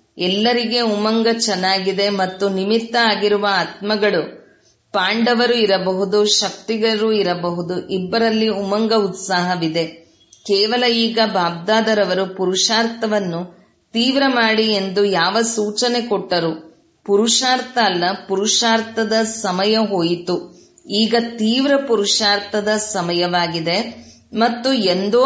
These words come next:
ಮಾಡೋಣ ಎನ್ನುವುದರಲ್ಲಿ ಇರಬೇಡಿ. ಈಗ ಮಾಡಬೇಕು, ಈಗ ಆಗಬೇಕು, ಆಗಲೇಬೇಕು. ಒಳ್ಳೆಯದು.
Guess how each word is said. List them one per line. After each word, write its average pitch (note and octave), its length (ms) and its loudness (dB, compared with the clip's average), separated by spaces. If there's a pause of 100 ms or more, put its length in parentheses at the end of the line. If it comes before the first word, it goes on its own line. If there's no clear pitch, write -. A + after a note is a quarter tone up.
ಮಾಡೋಣ A#3 520 2 (320)
ಎನ್ನುವುದರಲ್ಲಿ G#3 720 2
ಇರಬೇಡಿ. F3 520 0 (560)
ಈಗ C#4 320 2
ಮಾಡಬೇಕು, F3+ 760 0 (320)
ಈಗ A#3+ 240 0 (140)
ಆಗಬೇಕು, E3+ 640 -2 (240)
ಆಗಲೇಬೇಕು. F3+ 880 0 (500)
ಒಳ್ಳೆಯದು. F3 600 0